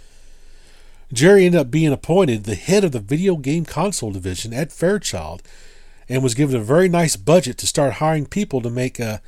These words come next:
his vision of an F eight microprocessor-based game system a reality. Some of the other things of note about Jerry is he actually founded a Atari twenty-six hundred software company called Videosoft. Uh, one of his cartridges he made was the color bar generator.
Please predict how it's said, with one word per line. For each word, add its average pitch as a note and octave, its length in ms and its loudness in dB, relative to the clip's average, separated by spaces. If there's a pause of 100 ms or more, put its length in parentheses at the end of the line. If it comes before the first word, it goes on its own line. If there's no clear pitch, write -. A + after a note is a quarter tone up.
(320)
his F#3 280 2
vision B2+ 340 0
of A#2 100 -4
an A2+ 160 -6
F D#3 240 -4
eight D#3 280 -4 (160)
microprocessor-based C3 1300 -4
game F#3+ 240 0
system C#3+ 540 -4
a G#2 140 -8
reality. G#2+ 680 -6 (180)
Some F#3+ 220 -2
of G#3 40 4
the A#3 160 2
other D#3 60 2
things B2 300 0
of A2+ 80 0
note A2 220 -2
about G#2+ 240 -2
Jerry A2+ 380 -2
is G2+ 160 -2
he F3 140 0
actually G3+ 360 0
founded D3 500 0
a G2+ 300 -2 (400)
Atari F#3 320 2
twenty-six D3+ 380 -6
hundred D#3+ 280 -2
software D#3 440 -2
company A#2 380 -8
called B2 380 -4
Videosoft. C3 840 -4 (560)
Uh, A2+ 80 -10
one C3 200 -4
of A2 80 -4
his B2 240 -2
cartridges A#2 480 -6
he C3 120 -6
made A#2+ 300 -4
was A2 180 -6
the - 60 -12
color D#3+ 320 -8
bar C3+ 260 -2
generator. A2 680 -6